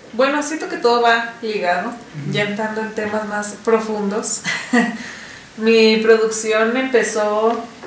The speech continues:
Speaker 1: por, como te decía, por temas emocionales.
Speaker 2: Ujú.
Speaker 1: Entonces, cuando lo empecé a ver más profesional o más personal o más real, fue cuando yo empecé con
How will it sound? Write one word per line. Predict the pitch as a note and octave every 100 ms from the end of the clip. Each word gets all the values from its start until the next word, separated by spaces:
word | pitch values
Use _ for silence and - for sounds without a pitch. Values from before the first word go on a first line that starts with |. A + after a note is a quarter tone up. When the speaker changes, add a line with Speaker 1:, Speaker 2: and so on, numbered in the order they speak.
| - - - - - -
Speaker 1:
por, | A3 G#3 G3+ G3 F#3+ G3 - - -
como | G#3 G3+
te | G3
decía, | F#3+ G#3 G3+ -
por | A3
temas | A3 G3+ G#3+ G#3+
emocionales. | G3+ F#3 F#3 F3 F3+ A3 C#4 - -
Speaker 2:
Ujú. | C#3 C#3+ D3 - - - - -
Speaker 1:
Entonces, | G3+ G3+ G3+ A3+ A3 - - - - -
cuando | A3+ A3
lo | A3
empecé | G#3+ G#3+ G#3
a | A3+
ver | A#3+
más | B3+ C4+
profesional | C#4 C#4 C#4 A#3 G3 A3 B3+
o | A3
más | G#3 G#3
personal | - A3+ A#3 G3 F#3+ G#3+ G#3+
o |
más | F#3 - - - -
real, | G#3 A3+ G3 F3 C4 - - - - - - - - - -
fue | A3+ A3 G#3+ A3 A3 A3
cuando | A3+ G3+
yo | F#3+ G3
empecé | F#3+ G3 G3 G3+ F#3+ F#3+
con | F#3+